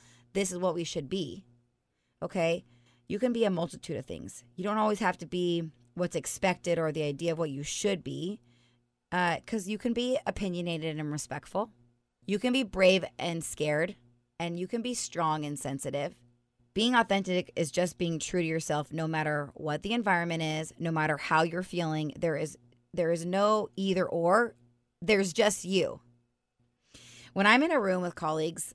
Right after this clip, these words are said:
so I don't ever, I don't share this. And people probably think I'm super confident, and I am, but I, there are things, like,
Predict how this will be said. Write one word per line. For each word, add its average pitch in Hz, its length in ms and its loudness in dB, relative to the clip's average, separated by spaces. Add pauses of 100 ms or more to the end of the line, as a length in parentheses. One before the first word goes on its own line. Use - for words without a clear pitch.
(100)
so 165 380 -2 (200)
I 175 140 4
don't 226 180 2
ever, 156 260 -4
I 170 120 0
don't 170 180 -6
share 127 200 -6
this. 101 200 -10
And 170 100 -8
people 226 200 -2
probably 190 300 4
think 180 260 -4
I'm 170 120 -2
super 165 260 -4
confident, 160 680 -4 (340)
and 208 120 0
I 247 100 4
am, 226 480 2 (120)
but 190 220 2 (460)
I, 190 580 6 (220)
there 202 180 6
are 214 160 6
things, 185 500 -4
like, 175 220 0